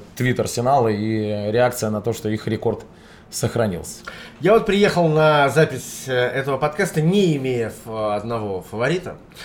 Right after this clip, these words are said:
Speaker 2: потому что, с одной стороны, мне очень понравилась история Олимпиакоса, а, который как раз Арсенал, а, собственно, и выбил из Лиги Европы. И это последние пять минут, это вообще огонь. Вообще, э, овертайм просто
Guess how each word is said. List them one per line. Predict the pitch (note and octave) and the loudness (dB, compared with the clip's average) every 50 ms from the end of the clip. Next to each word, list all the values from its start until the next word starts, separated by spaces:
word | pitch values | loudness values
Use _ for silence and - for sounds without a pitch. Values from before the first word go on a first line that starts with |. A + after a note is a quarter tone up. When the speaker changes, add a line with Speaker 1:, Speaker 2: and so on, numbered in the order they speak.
| - - - | -18 -16 -10
Speaker 2:
потому | - D3 C#3 C#3+ | -4 -2 -2 -2
что, | C#3 - | 2 4
с | |
одной | E3 D#3+ F3 A3 G#3+ | 4 4 6 4 2
стороны, | A3 - E3+ D#3+ D#3+ E3 | 4 4 4 4 4 4
мне | D#3+ D3+ D#3+ E3 | 2 2 4 2
очень | D#3+ D#3+ - | 2 2 0
понравилась | - F3 - D3+ C#3+ C3+ B2 A#2+ - | -2 0 2 2 2 0 0 -4 -8
история | B2+ - - C#3 B2+ B2 | -10 -4 -4 -2 -2 0
Олимпиакоса, | A#2+ A#2+ A#2 G#2+ B2+ B2+ A#2+ A#2+ - D#3+ D#3+ D#3+ - B2 A#2 - - - - - - - - - - - - - | -2 -2 -4 -2 0 0 0 0 0 -2 -2 -2 -6 -14 -14 -16 -20 -20 -20 -20 -20 -18 -18 -16 -16 -18 -14 -6
а, | - A#2+ A#2+ | -4 -4 -2
который | A#2 B2 B2 A#2+ A2+ | -2 -4 -6 -6 -8
как | - A2+ - | -8 -6 -6
раз | C3+ B2+ - C3 | -6 -6 -6 -8
Арсенал, | A#2+ - - - C#3 C3+ B2+ A#2 G2+ F#2+ - - - - | -10 -8 -8 -6 -4 -2 0 0 -2 -4 -8 -14 -18 -12
а, | - G2+ G2+ G2 G2 G2 F#2+ F#2 | -10 -8 -6 -6 -6 -6 -8 -10
собственно, | - - - - - A#2+ | -10 -12 -14 -12 -10 -8
и | A#2+ | -6
выбил | A#2 B2 A2+ G#2+ G#2 G#2+ | -6 -6 -6 -6 -6 -6
из | G#2 G#2 | -6 -8
Лиги | G#2+ A2 G2+ G#2+ | -8 -10 -8 -6
Европы. | A2 A2+ A2+ - G#2+ | -4 -4 -2 -2 0
И | - | -2
это | C#3+ - - | 0 0 0
последние | - C#3 - - - E3 D3+ C3 C#3 C3+ | -2 -4 -4 -2 -2 -2 -2 -2 -4 -8
пять | B2 D3+ D3 C3 - | -4 -2 -2 -2 -2
минут, | C#3 C#3 C#3 D#3 F3+ F3 - | -4 -2 0 -2 -2 -2 -6
это | G#2+ G#2+ B2 B2+ A#2+ - B2+ A#2 | -6 -2 -2 -2 -2 -2 -4 -2
вообще | A2 A2+ G#2+ - - G#2+ | -2 -2 -4 -6 -6 -4
огонь. | G2 G2+ G2 G2+ G2 G2+ C3 - | -4 -4 -6 -6 -8 -8 -8 -6
Вообще, | E2 A2+ A#2 A2 - A#2+ G#2 G2 | -4 -2 -2 -2 -2 -6 -6 -4
э, | G#2 G#2+ G2 - F2+ F2+ E2+ E2 D#2 C#2+ C#2+ | -4 -6 -6 -4 -6 -8 -10 -10 -14 -12 -8
овертайм | - A#2+ A#2 A#2 A2 - B2 G#2+ F#2+ F2 | -6 -2 -2 -2 -2 -4 -6 -6 -6 -8
просто | - A2+ A2+ - - - A#2 B2 | -8 -8 -10 -8 -8 -8 -8 -10